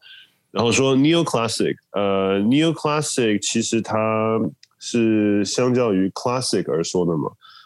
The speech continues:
Classic 可以理解成复古的、经典的。然后我们在无论是做一些买手店的选品，以及我们做自己原创的设计之外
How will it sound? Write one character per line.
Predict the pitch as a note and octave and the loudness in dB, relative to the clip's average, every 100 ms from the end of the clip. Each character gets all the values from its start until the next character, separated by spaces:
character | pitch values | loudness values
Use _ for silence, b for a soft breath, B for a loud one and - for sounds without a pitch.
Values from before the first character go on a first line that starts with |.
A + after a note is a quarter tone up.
| B _ | B _
Classic | D#3 F3 - G#2+ | -2 0 0 0
可 | A#2+ | 2
以 | A#2 | 2
理 | G2 | 2
解 | G2 | 2
成 | F2 E2+ F2+ | 0 -2 -2
复 | - A#2 | 0 0
古 | F#2 C#2+ | 0 0
的、 | D2 D2 D2+ | 0 -2 -2
经 | - G2+ | 0 2
典 | G2 C#2+ | 2 2
的。 | B1+ G1+ - b b b b _ | 0 -2 -4 b b b b _
然 | A#2 | 0
后 | A#2 | 2
我 | G#2+ | 2
们 | G2 A#2+ | 2 2
在 | D3+ C#3 | 2 2
无 | G2+ A2 | 2 2
论 | B2 | 2
是 | A2+ B2 | 2 0
做 | G#2 B2 A2 | 2 2 2
一 | G#2 | 2
些 | G#2+ A2 G#2+ | 0 0 2
买 | G#2+ G2+ | 2 0
手 | G#2 F2 | 0 0
店 | G#2+ | 0
的 | G2 | 0
选 | E2+ - F2 | -2 -2 0
品， | G2+ - D2 | 0 0 0
以 | D2+ | 2
及 | D#2 F2+ | 2 2
我 | E2 | 2
们 | E2 F2 | 2 2
做 | F2 G2 | 2 0
自 | G2 | 2
己 | F2 D#2+ | 2 2
原 | E2 E2 | 2 2
创 | G#2+ F2+ | 0 0
的 | |
设 | E2 - F#2+ | 0 0 0
计 | E2 F#2+ E2+ | 0 0 0
之 | D#2 - | 0 0
外 | F#2 G2+ F2 B1+ | 0 0 0 -4